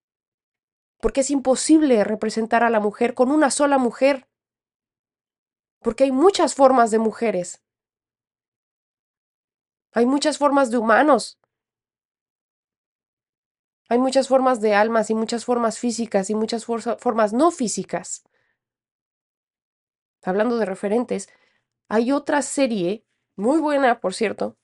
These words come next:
pero está en Netflix y no sé, no sé hasta qué punto todos los Netflix la tengan, porque luego Netflix México no tiene lo mismo que Netflix Estados Unidos o Netflix,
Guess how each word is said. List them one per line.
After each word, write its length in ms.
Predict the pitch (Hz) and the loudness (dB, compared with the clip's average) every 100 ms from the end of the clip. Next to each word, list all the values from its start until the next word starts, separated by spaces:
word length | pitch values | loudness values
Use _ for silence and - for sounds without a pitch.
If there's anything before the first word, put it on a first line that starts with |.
| _ - | _ -6
pero 120 | 190 | -2
está 160 | - | 2
en 100 | 262 | 6
Netflix 400 | 262 262 - 220 | 6 4 0 -2
y 40 | 220 | 0
no 140 | 220 | 0
sé, 260 | 220 254 240 | 2 2 4
no 160 | 220 | 0
sé 100 | 226 | -2
hasta 220 | 247 247 226 | -2 -4 -2
qué 120 | 240 | -4
punto 480 | - 240 247 214 196 | 0 0 2 0 0
todos 220 | 220 214 | 0 0
los 140 | 190 | 2
Netflix 520 | 202 208 208 208 196 | 2 2 0 -6 -4
la 120 | 185 175 | -4 0
tengan, 380 | 226 220 175 | 0 2 0
porque 220 | 160 - 190 | -4 -6 -2
luego 220 | 202 220 | 0 2
Netflix 480 | 226 220 220 208 208 | 2 0 -4 -2 0
México 400 | 202 202 - 196 | 0 -2 -2 0
no 120 | 185 | 0
tiene 200 | 208 196 | 0 -2
lo 120 | 175 | -2
mismo 300 | 180 190 196 | -2 -2 -2
que 100 | 180 | -2
Netflix 460 | 170 180 - 190 - | -2 -2 -6 -8 -6
Estados 320 | 175 190 - | 0 0 0
Unidos 440 | 175 185 180 180 | -2 0 -2 -4
o 120 | 160 | -8
Netflix, 640 | 160 180 185 202 190 - | -4 -4 -4 -6 -10 -12